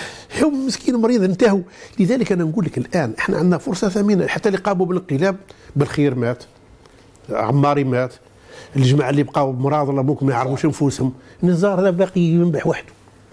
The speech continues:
Speaker 1: فهمتني؟ لذلك احنا لما نتكلم مر-، على الجزائر، الجزائر محظوظة جدًا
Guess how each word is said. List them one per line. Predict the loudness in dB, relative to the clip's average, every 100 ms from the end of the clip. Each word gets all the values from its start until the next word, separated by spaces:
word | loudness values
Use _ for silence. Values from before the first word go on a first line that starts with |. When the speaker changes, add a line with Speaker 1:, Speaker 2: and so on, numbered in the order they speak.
| -8 -2
Speaker 1:
فهمتني؟ | 0 0 -2 -10 -20 -4 0
لذلك | 2 2 0 -6 -18 -20 -16 -6
احنا | -2 2
لما | 2 0 -2
نتكلم | -2 -2 -2 -4 -4
مر-، | -6 -8 -6
على | 0
الجزائر، | 2 2 2 0
الجزائر | 0 0 0
محظوظة | -2 -2 0 0 0
جدًا | 0 -2 -4